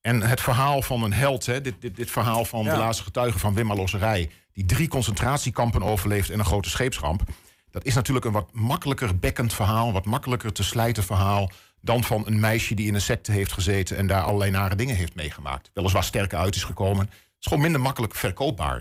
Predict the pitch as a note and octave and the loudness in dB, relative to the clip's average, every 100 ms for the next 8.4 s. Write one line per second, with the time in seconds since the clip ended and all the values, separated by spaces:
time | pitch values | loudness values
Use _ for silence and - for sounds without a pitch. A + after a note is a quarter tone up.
0 | - _ - G2 G#2 C#3 - C#3+ - C#3 | -10 _ -6 -2 2 2 2 2 2 0
1 | C3+ C3+ B2+ B2 G#2+ B2+ C3+ A2+ B2+ C#3 | 0 -2 -2 -4 0 2 2 2 0 0
2 | A#2+ - A#2+ A#2 A#2+ A#2+ A#2+ A2+ A#2 A#2+ | -2 -4 -2 -2 0 0 0 -2 0 0
3 | A#2 A#2 - D#3 C3+ A#2+ A#2+ C3+ B2 - | 0 0 -2 -2 0 0 2 0 0 0
4 | G#2+ - A2+ G#2+ G#2+ - G#2 G#2+ G#2+ G#2 | -2 0 -2 -2 -2 -8 -4 0 2 2
5 | G#2 - - C3+ A#2 A2+ A2+ A2+ A2+ F#2+ | 0 -2 -4 -2 0 0 0 0 -2 -2
6 | F2 - G#2+ G#2+ A2+ A#2 G#2 - B2 A#2 | -4 -6 -6 -2 0 0 -2 -2 0 -2
7 | G2 A2 G#2+ A2 G2+ G#2 G#2 - G2+ A2 | 0 -2 0 -2 0 0 0 -2 -4 -2
8 | A2 G3+ G#2 | -2 -2 -2